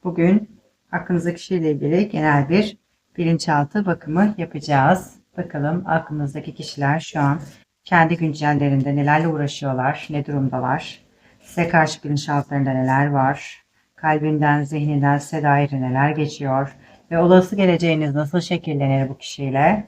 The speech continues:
Bunları bir öğrenmiş olalım. Aklınızdaki kişiyle ilgili genel açımlarımı her sabah saat sekizde koymaktayım. Dilerseniz takipte kalıp izleyebilirsiniz arkadaşlar.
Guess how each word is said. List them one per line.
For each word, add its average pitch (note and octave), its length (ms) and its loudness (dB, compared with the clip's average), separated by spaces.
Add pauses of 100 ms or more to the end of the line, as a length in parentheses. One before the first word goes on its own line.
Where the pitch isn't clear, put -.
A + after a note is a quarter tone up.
Bunları D#3+ 520 0
bir E3 260 -6
öğrenmiş C#3 600 -2
olalım. C3 320 -4 (800)
Aklınızdaki F#3+ 460 2
kişiyle G3 340 6
ilgili D3 580 4
genel E3 260 4
açımlarımı C#3 920 0 (480)
her D#3 160 2
sabah D3 380 2
saat D3 400 0
sekizde D3+ 560 -2
koymaktayım. C3+ 720 0
Dilerseniz D3 760 2
takipte C#3+ 560 -4
kalıp C3+ 340 -8
izleyebilirsiniz C#3+ 840 -6
arkadaşlar. C3+ 720 -8